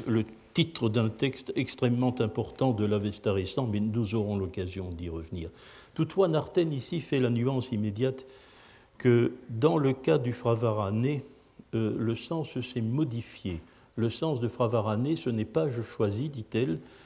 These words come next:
euh, étant donné que le mot se construit qu'un nominatif, c'est plutôt, euh, « je fais la profession de foi ». Je fais une profession de foi,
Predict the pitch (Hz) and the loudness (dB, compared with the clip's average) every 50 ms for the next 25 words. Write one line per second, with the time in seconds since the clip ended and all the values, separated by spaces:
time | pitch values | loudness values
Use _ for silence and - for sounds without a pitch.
0 | - - - _ - 123 117 110 113 113 110 110 113 117 - - - - 120 117 | -20 -20 -14 _ 0 2 4 4 4 4 4 2 0 0 -4 -8 -6 -4 -4 -2
1 | - 131 123 113 113 110 120 131 131 127 - 117 110 107 110 110 131 143 123 - | 0 0 2 2 2 2 2 2 0 0 0 2 2 2 2 2 0 0 -2 -2
2 | 117 104 - 117 107 - - - 123 - - 113 104 104 101 101 104 101 98 98 | -4 -4 -4 -4 -6 -4 -2 -2 -2 -2 -2 -2 -2 -2 -2 -2 -2 -2 -4 -6
3 | - - 135 139 - - - - - - - - - - - 117 - - 113 - | -6 -8 -10 -10 -12 -14 -20 -20 -20 -20 -20 -20 -10 -6 -6 -4 -2 -4 -2 2
4 | 156 165 160 160 - - - - - - - 127 120 131 127 - - 120 123 151 | 2 2 2 0 -4 -18 -20 -20 -10 0 2 4 4 4 4 2 0 0 0 0
5 | - - 185 165 156 139 131 - 147 135 - 123 113 - - 110 92 85 - - | 2 2 4 4 4 4 4 2 0 0 2 0 0 0 -2 -4 -4 -4 -8 -12
6 | - - 69 - - - - - - - - 120 110 131 123 - 165 156 117 123 | -12 -12 -12 -12 -12 -16 -20 -20 -20 -12 -6 -2 0 0 0 2 2 2 2 2
7 | 123 113 120 - 113 101 - 117 107 - - 104 104 - - - 110 113 131 139 | 2 0 0 -2 -2 0 0 -2 -2 0 -2 -2 -2 -4 -2 2 2 4 4 2
8 | 139 - | 0 -6